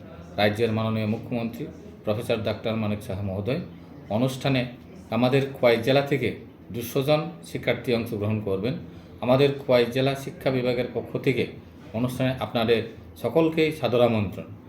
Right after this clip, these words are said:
নিউ ইন্ডিয়া লিটারেসি প্রোগ্রাম, আই-, এনআইএলপি, অর্থাৎ উল্লাস নবভারত সাক্ষরতা কার্যক্রম, রাজ্যের সাথে আমাদের খোয়াই জেলাতেও দুহাজার তেইশ থেকে শুরু করা হয়েছে।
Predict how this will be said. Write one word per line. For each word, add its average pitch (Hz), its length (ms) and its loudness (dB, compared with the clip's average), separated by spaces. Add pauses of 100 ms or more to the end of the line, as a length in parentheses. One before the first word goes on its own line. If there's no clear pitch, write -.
(320)
নিউ 143 300 4
ইন্ডিয়া 131 360 4
লিটারেসি 131 520 2
প্রোগ্রাম, 107 460 2 (600)
আই-, 117 160 2 (240)
এনআইএলপি, 135 800 2 (560)
অর্থাৎ 143 340 0 (160)
উল্লাস 123 500 2
নবভারত 117 540 2
সাক্ষরতা 131 440 0
কার্যক্রম, 104 540 0 (440)
রাজ্যের 110 340 2
সাথে 127 280 0
আমাদের 123 300 2 (140)
খোয়াই 120 220 8
জেলাতেও 127 460 2 (440)
দুহাজার 135 320 4 (120)
তেইশ 147 280 2
থেকে 151 220 0
শুরু 123 220 -6
করা 110 200 6
হয়েছে। 98 320 0